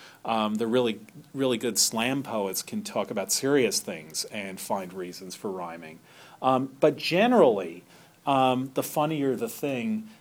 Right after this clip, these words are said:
the, uh, more heterogeneous the things you can say about it.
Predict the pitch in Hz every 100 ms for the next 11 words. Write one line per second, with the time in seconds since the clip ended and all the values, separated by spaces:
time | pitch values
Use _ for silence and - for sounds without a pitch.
0 | _ 127 127 117 113 107 - - 135 120
1 | 110 120 135 151 143 - 147 131 110 -
2 | 147 170 185 143 90 - - - - -
3 | - 117 - 117 110 - 101 - 104 -
4 | 101 95 95 - 101 92 85 76 - -